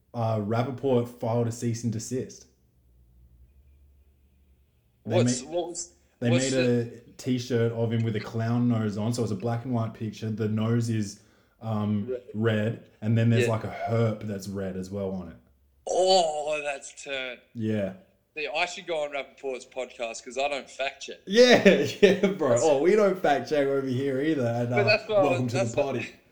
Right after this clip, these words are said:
Speaker 2: <laughs> that's what I was about to say is Laura Ingraham should go on, uh, go on with Rappaport because she doesn't fact check either, saying LeBron hadn't finished high school and all this
Speaker 1: What
Speaker 2: when
Speaker 1: a
Speaker 2: he had, like
Speaker 1: nuffy.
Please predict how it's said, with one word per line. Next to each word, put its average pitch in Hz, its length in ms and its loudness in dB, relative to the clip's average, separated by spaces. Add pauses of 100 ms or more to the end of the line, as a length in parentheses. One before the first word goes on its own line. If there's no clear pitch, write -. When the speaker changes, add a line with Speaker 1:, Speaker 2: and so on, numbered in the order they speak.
(340)
Speaker 2:
<laughs> - 520 -20
that's 185 220 -6
what 214 100 -2
I 190 60 0
was 180 80 -4
about 170 160 -4
to 156 60 -14
say 180 280 -4
is 147 160 -10
Laura 196 320 -4
Ingraham 170 360 -12
should 139 240 -10 (120)
go 135 280 -2
on, 117 160 -12 (760)
uh, 120 280 0
go 135 300 -2
on 127 80 -8
with 113 140 -10
Rappaport 131 520 -2
because 123 240 -10
she 170 180 -6
doesn't 165 320 -2
fact 143 300 -4
check 123 200 -4
either, 147 280 -6
saying 135 360 0
LeBron 127 400 -2
hadn't 131 300 -6
finished 123 400 -10
high 127 180 -2
school 135 280 -10
and 123 80 -12
all 120 140 -8
this 120 180 -6
Speaker 1:
What 185 180 4
Speaker 2:
when - 20 4
Speaker 1:
a 262 80 4
Speaker 2:
he 202 60 4
had, 147 240 0
like 147 300 0
Speaker 1:
nuffy. 107 320 -4